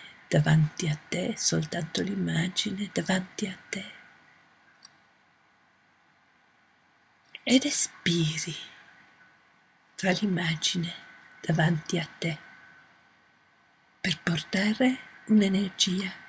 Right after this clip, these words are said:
più elevata. E mentre fai passare il respiro parallelo,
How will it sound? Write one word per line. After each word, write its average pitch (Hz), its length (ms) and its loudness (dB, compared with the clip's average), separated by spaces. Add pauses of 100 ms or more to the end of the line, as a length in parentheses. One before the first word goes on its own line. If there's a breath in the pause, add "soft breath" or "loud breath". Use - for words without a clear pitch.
(140)
più - 300 2
elevata. 180 720 -4 (1000)
E - 120 4
mentre 185 460 0 (680)
fai 196 160 2
passare 165 720 0
il 165 160 4
respiro 185 720 -2 (340)
parallelo, 175 760 2